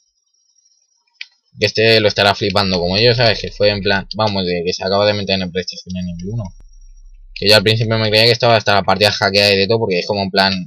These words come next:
de no pasar casi niveles en, ¿sabes? Que tardas un huevo de repente a una colmena pasa un nivel, otra colmena pasa otro nivel, y era como, venga. ¿Sabes? Era, está más hackeado esto.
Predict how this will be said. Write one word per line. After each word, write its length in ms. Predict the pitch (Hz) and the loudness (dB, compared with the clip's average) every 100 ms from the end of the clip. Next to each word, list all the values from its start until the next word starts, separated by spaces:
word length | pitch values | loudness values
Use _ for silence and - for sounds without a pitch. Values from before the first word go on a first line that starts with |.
| - | -8
de 140 | 95 | -6
no 120 | 101 101 | -4 0
pasar 420 | 107 107 104 - - _ | 0 2 0 -2 -18 _
casi 300 | 107 107 107 | -2 -2 -2
niveles 420 | 101 107 107 95 | 0 2 2 0
en, 420 | 95 95 95 92 _ - _ - | -6 -6 -8 -10 _ -20 _ -4
¿sabes? 160 | 107 | -4
Que 100 | 113 | -4
tardas 300 | 104 104 98 | -4 -2 -2
un 80 | 104 | -2
huevo 280 | 101 110 117 | 2 4 4
de 100 | 107 | 4
repente 400 | 90 - 101 95 | 2 -2 -2 0
a 280 | 90 87 87 | 0 0 0
una 200 | 107 117 | -2 0
colmena 340 | 113 120 147 | 0 0 -2
pasa 220 | 117 107 101 | 0 -2 -2
un 60 | |
nivel, 320 | 92 87 87 - | -6 -4 -6 -6
otra 220 | 113 117 | -4 -2
colmena 320 | 113 120 139 | -2 -4 -4
pasa 240 | 113 98 101 | -4 -2 -4
otro 200 | 92 92 | -6 -8
nivel, 220 | 80 80 80 | -10 -14 -12
y 40 | |
era 140 | 82 | -10
como, 200 | 78 80 | -10 -12
venga. 200 | 85 160 156 - _ _ _ _ _ _ - - _ _ | -12 -14 -16 -20 _ _ _ _ _ _ -20 -20 _ _
¿Sabes? 220 | - 95 92 | -8 -6 -2
Era, 580 | 90 87 85 80 80 - - - _ _ _ | 2 2 2 0 -6 -12 -14 -14 _ _ _
está 160 | - 110 | -8 -2
más 180 | 113 | -2
hackeado 420 | 127 110 101 98 104 | 0 0 2 2 2
esto. 440 | 110 127 139 139 | 2 0 0 -4